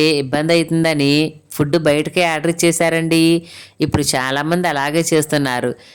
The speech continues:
మరి ఏమేమి ఐటమ్స్ తెప్పించారో ఒకసారి చూసేద్దామా? వైట్ రైస్, సాంబారు, గారెలు. క్యారియర్ చూసారా ఎంత పెద్దగా ఉందో? మిగిలిన ఐటమ్స్ అన్నీ ఈ క్యారియర్లో ఉన్నాయి ఫ్రెండ్స్.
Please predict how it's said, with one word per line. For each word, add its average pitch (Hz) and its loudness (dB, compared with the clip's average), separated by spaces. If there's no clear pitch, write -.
మరి 170 -2
ఏమేమి 160 0
ఐటమ్స్ 190 0
తెప్పించారో 165 0
ఒకసారి 151 -4
చూసేద్దామా? 147 0
వైట్ 143 -2
రైస్, 185 2
సాంబారు, 147 -2
గారెలు. 143 -2
క్యారియర్ 156 0
చూసారా 175 0
ఎంత 147 -2
పెద్దగా 143 -2
ఉందో? 170 2
మిగిలిన 160 2
ఐటమ్స్ 190 -2
అన్నీ 175 2
ఈ 170 2
క్యారియర్లో 160 -2
ఉన్నాయి 175 -2
ఫ్రెండ్స్. 175 0